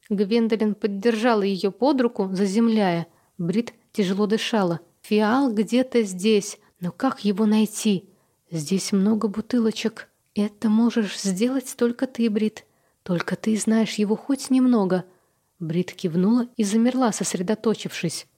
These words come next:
Среди бутылочек не было и двух похожих, хотя все они вышли из-под рук марблетских мастеров, если не самого мистера Гласса, так и его товарищей по ремеслу. Изящные фиалы из стекла –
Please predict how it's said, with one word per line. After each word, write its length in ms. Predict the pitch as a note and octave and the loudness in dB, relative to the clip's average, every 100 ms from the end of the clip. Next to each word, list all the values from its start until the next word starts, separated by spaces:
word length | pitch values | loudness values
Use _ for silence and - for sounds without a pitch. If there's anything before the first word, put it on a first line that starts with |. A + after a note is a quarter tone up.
| _ _ _ _ _ | _ _ _ _ _
Среди 300 | - F#3 G3+ | -4 -2 0
бутылочек 680 | F3 F3+ B3 A#3+ - G#3+ - | -2 -2 0 0 -2 -8 -2
не 160 | A3 B3 | 0 2
было 200 | A#3 A#3 | 2 0
и 180 | - | -2
двух 340 | F3+ F#3+ G#3+ - | -4 -2 -2 -2
похожих, 680 | A#3+ A3 A3+ G3+ D#3 - - _ | -6 -4 0 0 0 -6 -12 _
хотя 260 | - F#3+ G3 | -4 -2 -2
все 300 | - - D4 | -4 0 2
они 240 | C#4+ G3 - | 4 2 -2
вышли 400 | - F3+ A3+ - | -4 -2 0 -2
из-под 460 | A3 G#3+ - F#3 E3 | -2 -2 -4 -4 0
рук 240 | A3+ A#3 - _ | 0 -2 -16 _
марблетских 800 | F#3 G3 G3+ F3+ G3+ - G3+ - | 0 2 2 -2 -4 -6 -4 0
мастеров, 640 | G3+ - A#3 A3+ F3 - _ - | -2 0 0 0 0 -6 _ -6
если 360 | F3+ A#3 A#3 | 0 0 2
не 140 | A3+ A#3 | 2 2
самого 360 | A#3 A#3+ A#3 | 2 2 2
мистера 420 | A#3 A#3 A3+ A3 A3 | 2 2 0 -2 0
Гласса, 460 | A3+ C4 D#4 - | 2 2 -2 -6
так 200 | - - | -6 -4
и 40 | F3+ | -2
его 200 | D#3+ F#3 | -2 -2
товарищей 600 | G#3 G3 A3+ A#3 - A#3+ | 0 0 2 0 -4 -2
по 120 | A#3+ | -2
ремеслу. 640 | A#3 A#3+ A#3+ A3+ G3+ G3+ _ _ _ _ _ | 2 0 0 0 0 -2 _ _ _ _ _
Изящные 680 | F3+ D#3+ A3+ A3+ - G#3+ G#3+ | -4 0 -2 -2 -2 0 0
фиалы 480 | - A3+ B3 B3 | 0 0 2 0
из 200 | A3 G#3 | 0 -4
стекла – 520 | - - G#3+ B3 C4 | -6 -6 -4 0 0